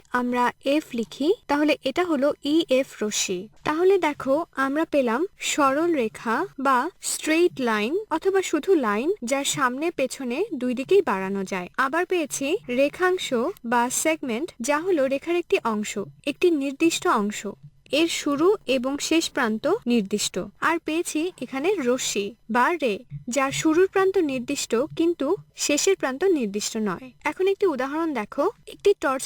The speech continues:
লাইট জ্বালানো হলো, এর থেকে যে আলো বের হবে তার সামনে কোথাও বাধা না পেলে কি থামবে? থামবে না। এই আলো সামনের দিকে যেতেই থাকবে। এই আলোর একটি শুরুর প্রান্ত আছে কিন্তু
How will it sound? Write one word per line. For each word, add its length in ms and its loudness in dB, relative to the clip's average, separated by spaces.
লাইট 220 0
জ্বালানো 420 -2
হলো, 180 -6
এর 80 2
থেকে 260 2
যে 100 4
আলো 260 0
বের 240 2
হবে 220 0
তার 240 2
সামনে 300 -2
কোথাও 320 0
বাধা 320 -2
না 140 0
পেলে 260 0
কি 80 0
থামবে? 380 2
থামবে 380 0
না। 60 -14
এই 80 6
আলো 220 0
সামনের 480 2
দিকে 200 2
যেতেই 360 0
থাকবে। 340 -6
এই 80 6
আলোর 320 -2
একটি 200 -6
শুরুর 340 0
প্রান্ত 240 -2
আছে 200 -4
কিন্তু 200 4